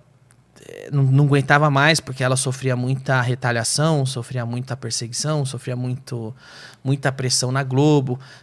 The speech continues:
que ela tava deprimida, ela tava sugada, eh, tava, eh, tava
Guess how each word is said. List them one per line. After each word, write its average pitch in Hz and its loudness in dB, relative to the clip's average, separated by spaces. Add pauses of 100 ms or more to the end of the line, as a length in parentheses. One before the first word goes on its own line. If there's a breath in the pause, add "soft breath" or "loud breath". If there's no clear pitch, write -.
que - -6
ela 123 -2
tava 127 -4
deprimida, 131 0
ela 107 -2
tava 113 -6
sugada, 120 2 (360 soft breath)
eh, - -16
tava, 107 -6 (460)
eh, - -10
tava 123 -6